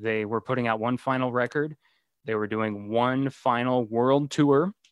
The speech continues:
and I, and a full Warped Tour on top of it,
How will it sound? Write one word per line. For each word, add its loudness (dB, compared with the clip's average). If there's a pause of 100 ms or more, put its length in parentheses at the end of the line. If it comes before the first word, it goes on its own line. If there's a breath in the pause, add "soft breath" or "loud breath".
(920)
and 0
I, 4
and 4
a 8
full 8
Warped 4
Tour 6
on 0
top -2
of -6
it, 0